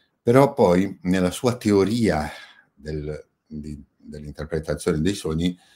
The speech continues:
non dà un peso particolare a questi temi, e così direi nella storia della psicoanalisi anche non hanno ricevuto, eh, negli anni successivi, nei decenni successivi alle opere, all'opera di Freud, non hanno ricevuto un interesse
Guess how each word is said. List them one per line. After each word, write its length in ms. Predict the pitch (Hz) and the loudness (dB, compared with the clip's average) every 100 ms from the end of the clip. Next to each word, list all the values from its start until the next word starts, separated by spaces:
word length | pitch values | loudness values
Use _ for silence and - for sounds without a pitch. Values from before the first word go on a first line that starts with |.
| _ _ | _ _
non 200 | 101 104 | 2 4
dà 160 | 95 87 | 6 4
un 240 | 87 80 | 2 0
peso 440 | - 87 82 82 | 0 2 2 -2
particolare 800 | 78 78 - 73 76 73 71 73 | -4 -6 -6 -6 -4 -4 -6 -6
a 80 | 71 | -8
questi 360 | - 76 - 76 | -10 -12 -12 -12
temi, 380 | 71 76 107 - _ _ _ _ _ | -10 -6 -6 -8 _ _ _ _ _
e 120 | 117 | -10
così 500 | - 151 90 104 78 | -2 0 2 0 0
direi 300 | 67 80 82 | -2 0 0
nella 240 | 78 78 78 | 0 -2 -4
storia 320 | - 92 85 | 0 0 2
della 160 | 78 | -2
psicoanalisi 800 | 76 76 95 90 78 78 80 78 78 _ _ _ - | -4 -8 -6 -6 -6 -6 -6 -6 -10 _ _ _ -8
anche 580 | 85 80 78 82 80 80 | -6 -6 -4 -2 -2 -4
non 480 | 82 82 85 82 85 | -6 -4 -6 -4 -4
hanno 320 | 85 85 80 | -2 -2 -2
ricevuto, 880 | 78 76 78 76 80 - 80 76 - _ _ _ _ | -4 -4 -6 -4 -6 0 0 0 -8 _ _ _ _
eh, 240 | 78 73 71 | -8 -8 -8
negli 380 | 73 76 76 80 | -10 -10 -6 -4
anni 180 | 80 | -4
successivi, 720 | 78 - 76 76 - 82 90 78 | -6 -10 -10 -10 -8 -2 0 0
nei 100 | 73 | -4
decenni 380 | 73 - 80 78 | -6 -6 -4 -4
successivi 640 | - - 78 - 87 82 | -8 -8 -8 -4 -2 -2
alle 180 | 78 73 | -4 -4
opere, 480 | 78 82 78 76 73 | -6 -4 -4 -4 -8
all'opera 440 | 78 78 78 78 76 | -14 -12 -12 -10 -8
di 100 | 87 | -8
Freud, 520 | 76 73 76 78 78 _ _ _ | -6 -6 -4 -6 -8 _ _ _
non 160 | 82 82 | -8 -4
hanno 200 | 85 82 | -2 -4
ricevuto 380 | 78 80 80 85 | -6 -6 -6 -4
un 60 | |
interesse 960 | 80 78 82 80 78 - 82 78 76 | -4 -2 -2 -2 -4 -4 -2 -2 -2